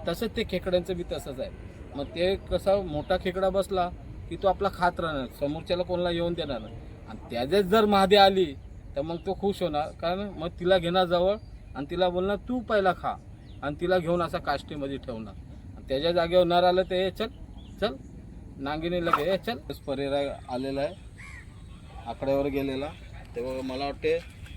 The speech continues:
आज खेकडे त्याला चांगले भेटलेले आहेत. ते बघा, आता जस्ट आला तो, अ, खोची पार करून आला पाण्यातून.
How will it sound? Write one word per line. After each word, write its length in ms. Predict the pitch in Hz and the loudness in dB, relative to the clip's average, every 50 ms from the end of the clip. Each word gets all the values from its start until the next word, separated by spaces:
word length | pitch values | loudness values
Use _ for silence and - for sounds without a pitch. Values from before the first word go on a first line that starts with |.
| - - - - - - - - - | -14 -12 -12 -14 -14 -12 -10 -6 -4
आज 160 | 104 104 - | -2 -2 0
खेकडे 280 | - 135 123 - 143 147 | 0 0 0 2 2 0
त्याला 260 | 135 - 151 143 147 | 2 2 2 2 2
चांगले 440 | 139 - 143 127 127 135 143 160 160 | 2 2 2 2 4 6 6 6 6
भेटलेले 380 | 147 135 - - 127 120 113 107 | 6 4 2 2 2 2 2 2
आहेत. 380 | 101 - - - - - - | 0 -2 -4 -6 -8 -2 0
ते 180 | 233 240 262 240 | 2 4 4 4
बघा, 100 | 202 - - - - - - - 254 254 - - - - - - | 2 0 -4 -8 -8 -10 -10 -10 -10 -12 -10 -10 -10 -10 -10 -10
आता 200 | - - - 143 | -6 -4 -2 0
जस्ट 360 | 135 123 135 147 156 - - | 0 4 6 6 6 6 6
आला 200 | 160 151 151 160 | 6 6 6 6
तो, 380 | 156 - 160 170 202 226 226 226 - - - - - - - - - | 4 4 2 2 2 0 -4 -8 -12 -14 -14 -14 -14 -14 -12 -10 -6
अ, 160 | 135 123 123 120 - | -4 -2 -2 -2 -2
खोची 240 | 143 139 - - 180 | -4 -6 -2 -2 -2
पार 260 | 170 - 160 156 160 | 0 2 2 0 0
करून 300 | 165 - 180 170 175 170 | 0 -2 -2 -2 -2 -2
आला 180 | 156 143 139 147 | -2 -2 -2 -2
पाण्यातून. 520 | 143 - 135 131 131 123 - - 175 220 | -2 -2 -2 -2 -2 -4 -6 -6 -8 -8